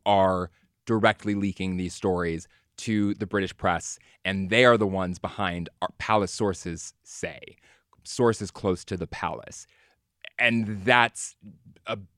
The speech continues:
big accusation that's different than just, you know, a disgruntled employee who does, you know, communications secretary who doesn't like Harry and he leaks it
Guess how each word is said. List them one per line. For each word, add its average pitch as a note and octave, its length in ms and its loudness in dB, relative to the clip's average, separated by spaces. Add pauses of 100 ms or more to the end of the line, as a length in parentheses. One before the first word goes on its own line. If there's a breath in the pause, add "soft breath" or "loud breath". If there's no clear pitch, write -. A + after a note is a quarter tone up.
big D#3+ 180 4
accusation G#2+ 500 0
that's G2 160 -6
different G#2 320 -4
than G2 160 -2
just, F#2 360 -4
you G2+ 80 -6
know, F2+ 160 -4
a F#2+ 100 -6
disgruntled G2+ 500 -2
employee F#2+ 640 0 (220 soft breath)
who G2+ 160 -6
does, F#2+ 220 -2
you G2 80 -6
know, F2 120 -4
communications G#2+ 680 -2
secretary F#2 400 -4
who E2+ 100 -4
doesn't F#2 220 -6
like F#2+ 220 -2
Harry E2 300 -6
and D#2 100 -10
he G#2 140 -6
leaks E2+ 280 -12
it F2 140 -6